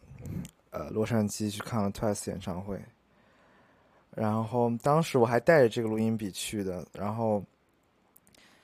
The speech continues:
想着说是能在当时现场录一下我的实况，说：“大家好，我现在在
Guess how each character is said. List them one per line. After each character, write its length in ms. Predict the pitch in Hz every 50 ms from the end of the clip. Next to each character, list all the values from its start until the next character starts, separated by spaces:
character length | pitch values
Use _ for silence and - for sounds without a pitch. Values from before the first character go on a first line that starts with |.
| _ _ _
想 360 | - - - 117 101 98 101
着 100 | 104 110
说 240 | 107 - 120 117 120
是 320 | 117 - - 113 110 107
能 240 | 101 104 104 104 110
在 180 | 110 131 120 110
当 240 | - 117 120 127 120
时 80 | 120
现 360 | 117 - - - 160 139 113
场 280 | 110 - 113 90 87 95
录 220 | 104 120 113 104
一 40 | 98 98
下 280 | - 110 92 87 80
我 160 | 80 - 95
的 80 | - 85
实 380 | 92 - - - - 98 98 104
况， 420 | - - 143 135 117 107 92 85
说 140 | 113 117 117 - - - - _
：“大 100 | - 180
家 80 | 185
好， 140 | 190 - 165
我 160 | 139 123 127
现 100 | 139 160
在 120 | 160 151 143
在 240 | 151 156 143 131